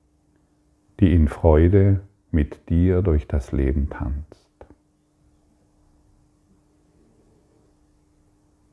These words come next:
Halte dich nicht mehr an Worten fest,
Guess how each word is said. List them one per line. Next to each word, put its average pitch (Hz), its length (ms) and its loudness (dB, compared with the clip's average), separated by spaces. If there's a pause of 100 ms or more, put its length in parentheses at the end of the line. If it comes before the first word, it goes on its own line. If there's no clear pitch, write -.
(460)
Halte 113 340 0
dich 82 240 -4
nicht - 240 -2
mehr 80 160 -4
an 69 180 -4
Worten 76 380 -4
fest, - 680 -14